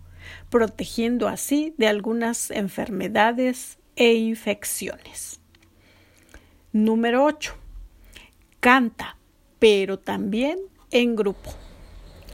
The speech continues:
Cantar en grupo es beneficioso para la salud mental.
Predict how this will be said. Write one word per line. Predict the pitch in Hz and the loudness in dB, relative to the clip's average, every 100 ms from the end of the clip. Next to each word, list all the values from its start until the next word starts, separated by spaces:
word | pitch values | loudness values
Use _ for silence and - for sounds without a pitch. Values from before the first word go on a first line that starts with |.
| - | -2
Cantar | 247 240 233 302 320 | 2 2 2 4 4
en | 330 247 | 2 2
grupo | 247 254 269 277 | 2 2 4 4
es | 269 | 4
beneficioso | 277 247 202 214 - 254 247 277 | 2 0 -2 -4 -2 -2 0 -2
para | - 214 202 | 0 0 2
la | 202 | -2
salud | 185 208 208 202 | -2 -2 -2 -2
mental. | 226 220 220 277 285 | -2 -2 2 2 2